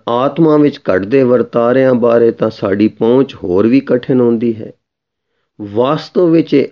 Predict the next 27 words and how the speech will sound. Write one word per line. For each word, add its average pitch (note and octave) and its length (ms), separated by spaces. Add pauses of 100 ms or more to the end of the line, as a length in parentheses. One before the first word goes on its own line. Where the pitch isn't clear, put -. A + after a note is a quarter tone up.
ਆਤਮਿਕ C#3+ 540
ਚੇਤਨਤਾ D3 720
ਹੀ B2 180
ਮਹਾਨ B2 840
ਮਨੁੱਖਾਂ B2 540
ਦੀ A#2 180
ਸਿਰਜਣ C3+ 600 (380)
ਜਾਂ G#2+ 280
ਜਣਨੀ A2+ 520
ਹੁੰਦੀ F2 480
ਹੈ। - 100 (340)
ਉਹ F3 220
ਇਤਿਹਾਸਕ A2+ 800
ਆਲੋਚਨਾ B2+ 640
ਜੋ A#2+ 220 (100)
ਅੱਖਰ - 400 (100)
ਅੱਖਰ B2+ 380 (120)
ਅਤੇ A#2 360 (520)
ਠੀਕ E3 300
ਠੀਕ C#3 260
ਸੱਚ C#3+ 360
ਹੋਣ A2+ 200
ਨੂੰ A#2 240
ਆਪਣਾ A#2 280
ਨਿਸ਼ਾਨਾ B2 560
ਥਾਪਦੀ A2+ 640
ਹੈ, G2 380